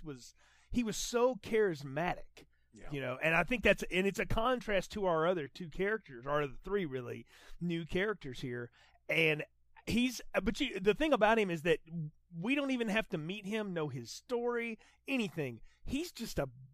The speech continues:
Speaker 1: a, a, he's like we talked about in the original trilogy. He's that Han Solo. He's that, that blondie gunslinger from the spaghetti
Speaker 2: Yeah.
Speaker 1: westerns. He's just a badass,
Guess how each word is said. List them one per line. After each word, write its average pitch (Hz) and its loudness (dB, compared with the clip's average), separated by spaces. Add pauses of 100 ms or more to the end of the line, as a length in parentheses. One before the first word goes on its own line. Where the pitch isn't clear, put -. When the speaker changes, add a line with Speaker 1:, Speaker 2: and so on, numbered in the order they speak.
(120)
Speaker 1:
a, 143 -4 (180)
a, 147 0
he's 208 2
like 226 4
we 214 -6
talked 190 -2
about 165 2
in 151 -4
the 147 -4
original 139 -8
trilogy. 143 -4 (300)
He's 190 -2
that 170 4
Han 185 0
Solo. 214 -2
He's 170 -2
that, 160 4 (300)
that 135 -4
blondie 180 0
gunslinger 147 -2
from 143 -8
the 139 -6
spaghetti 143 -4
Speaker 2:
Yeah. 131 -4
Speaker 1:
westerns. 139 -4
He's 196 -6
just 208 -4
a - -2
badass, 139 0